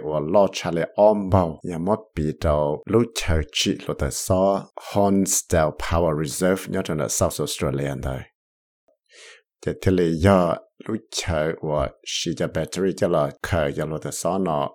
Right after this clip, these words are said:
lo chấp lại nhớ trong sát can đồ nó. Hay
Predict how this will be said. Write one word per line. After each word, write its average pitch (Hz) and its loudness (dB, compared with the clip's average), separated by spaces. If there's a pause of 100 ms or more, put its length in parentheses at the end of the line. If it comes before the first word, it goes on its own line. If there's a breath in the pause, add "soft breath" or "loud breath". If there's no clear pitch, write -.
lo 107 6
chấp - -4 (160)
lại 64 -4
nhớ 73 -10
trong 78 -2
sát - -6
can 85 -2
đồ 80 -2
nó. 69 -8 (1800 loud breath)
Hay 117 4